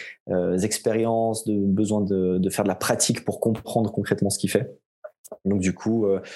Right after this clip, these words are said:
l'entrepreneuriat pour ça, c'est, c'est assez rêvé. Et puis voilà. Euh, après, moi, je suis très curieux aussi. J'ai du mal à faire qu'une seule chose à la fois.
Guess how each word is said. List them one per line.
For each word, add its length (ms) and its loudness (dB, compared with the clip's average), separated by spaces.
l'entrepreneuriat 540 0
pour 180 -2
ça, 140 0
c'est, 640 0
c'est 300 0
assez 480 0
rêvé. 400 0
Et 80 0
puis 100 0
voilà. 400 0
Euh, 300 2
après, 240 0
moi, 100 0
je 60 -2
suis 100 -6
très 200 0
curieux 420 0
aussi. 600 0
J'ai 240 0
du 160 0
mal 180 2
à 60 0
faire 220 -4
qu'une 160 0
seule 140 0
chose 200 0
à 60 2
la 80 2
fois. 320 -2